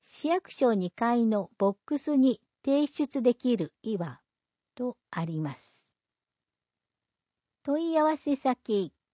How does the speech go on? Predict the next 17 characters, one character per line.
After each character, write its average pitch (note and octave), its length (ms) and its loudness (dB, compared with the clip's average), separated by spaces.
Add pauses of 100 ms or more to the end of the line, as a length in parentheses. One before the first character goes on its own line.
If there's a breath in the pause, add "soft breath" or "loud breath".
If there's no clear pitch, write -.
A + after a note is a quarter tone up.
(360)
試 - 160 -20
験 G#4 380 0
民 G#4 320 2
税 C#4 340 8
の G#3+ 200 4
申 F4 340 -2
告 F4 260 2
に E4+ 220 2
つ - 160 -2
い D4 160 2
て E3 180 -2
は、 C#3 300 -6 (520)
税 D4 380 0
務 E4 320 2
課、 G#3+ 360 0 (800)
電 C4 420 4
話 G3+ 280 2